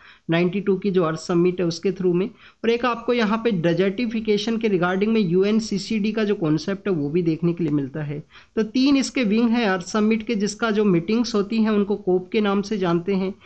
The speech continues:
यूएनएफ़ ट्रिपल सी का कुछ कोप्स हैं वो काफ़ी ज़्यादा famous है, जैसे कोप ट्वेंटी वन है, पेरिस agreement आपको देखने के लिए मिलता है। इनका भी जो meeting है वो organize होता है इसी सीबीडी का जो fifteen meeting हुआ था, जिसके अंदर में ये जो कनमिंग Montreal प्र-,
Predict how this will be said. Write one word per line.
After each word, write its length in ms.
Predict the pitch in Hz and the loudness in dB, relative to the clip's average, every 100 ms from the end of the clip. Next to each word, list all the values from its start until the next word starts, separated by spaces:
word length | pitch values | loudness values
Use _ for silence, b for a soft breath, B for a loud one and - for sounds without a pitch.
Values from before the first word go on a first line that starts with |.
| B B 190 | B B 2
यूएनएफ़ 340 | 214 240 254 | 2 2 0
ट्रिपल 340 | 233 233 247 | -2 -4 -2
सी 180 | 226 247 | -4 -2
का 140 | 233 233 | -2 -2
कुछ 200 | 233 - | -4 -2
कोप्स 400 | 202 214 214 240 | 0 0 -2 0
हैं 80 | |
वो 60 | 220 | 0
काफ़ी 320 | 208 170 208 | 0 -2 -2
ज़्यादा 260 | 202 208 214 | -2 0 -2
famous 420 | 214 190 208 202 | 0 2 2 0
है, 80 | 196 | -2
जैसे 240 | 196 208 | -2 -4
कोप 300 | 214 185 180 - | -2 -2 -2 0
ट्वेंटी 340 | 190 190 214 | 2 2 0
वन 200 | 185 190 | 2 2
है, 140 | 202 | 0
पेरिस 460 | 202 175 165 196 196 | 0 2 2 0 -2
agreement 520 | 180 160 180 185 185 | -2 2 2 2 0
आपको 260 | 180 170 185 | -2 -2 -2
देखने 300 | 165 170 185 | 0 0 -2
के 100 | 190 | 0
लिए 80 | 175 | 0
मिलता 320 | 151 151 170 | 0 -2 -4
है। 240 | 165 160 B B B - | -4 -6 B B B 0
इनका 260 | 214 233 | 0 2
भी 120 | 247 240 | 0 2
जो 120 | 247 | 2
meeting 320 | 208 202 240 | 2 2 0
है 80 | 240 | 2
वो 180 | 233 185 | 2 2
organize 440 | 170 190 220 226 | 2 2 2 2
होता 240 | 214 233 | 0 0
है 160 | 220 233 | 0 0
इसी 280 | 220 240 254 | 0 -2 -2
सीबीडी 460 | 240 208 226 220 | 0 0 0 0
का 100 | 233 | 0
जो 120 | 226 240 | -2 -2
fifteen 500 | 214 180 - 247 254 | 0 0 0 2 4
meeting 360 | 214 233 220 | 2 2 0
हुआ 200 | 202 202 | 2 0
था, 140 | 196 247 | 0 0
जिसके 360 | 202 196 - | 0 -2 0
अंदर 200 | 226 220 | 0 0
में 120 | 226 | 0
ये 120 | 226 226 | 0 0
जो 120 | 220 | -2
कनमिंग 500 | 220 165 170 202 220 | 0 2 4 4 2
Montreal 480 | 196 170 170 190 202 | 2 2 2 0 -2
प्र-, 220 | 202 | -2